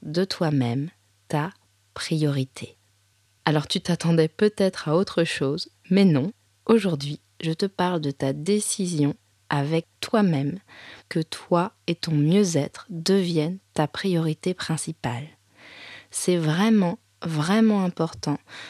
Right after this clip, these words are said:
de passer cette sorte de contrat avec toi.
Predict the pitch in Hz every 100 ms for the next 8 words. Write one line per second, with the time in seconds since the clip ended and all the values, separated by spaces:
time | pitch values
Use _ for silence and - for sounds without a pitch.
0 | - - 170 180 175 - 226 170 - -
1 | 214 - 156 156 - 233 220 - 180 -
2 | - 160 156 - - 123